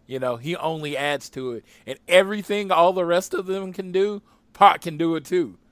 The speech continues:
You know, so it, it, it, it's like, it wasn't like you brought in somebody that couldn't hang.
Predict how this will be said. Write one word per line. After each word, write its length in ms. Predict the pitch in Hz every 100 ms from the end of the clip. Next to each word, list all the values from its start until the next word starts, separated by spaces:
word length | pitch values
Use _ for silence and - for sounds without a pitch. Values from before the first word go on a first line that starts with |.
| _ -
You 140 | 120
know, 180 | 123 123
so 320 | - 131 120
it, 160 | 120 131
it, 300 | 131 127 131
it, 380 | 139 135 135 135
it's 180 | 139
like, 220 | 156 147 139
it 100 | 151
wasn't 300 | 160 156 151
like 240 | 151 -
you 60 | 135
brought 260 | 135 135
in 140 | 135 120
somebody 400 | 135 135 131 120
that 180 | 113 -
couldn't 260 | 135 117
hang. 300 | 113 120 98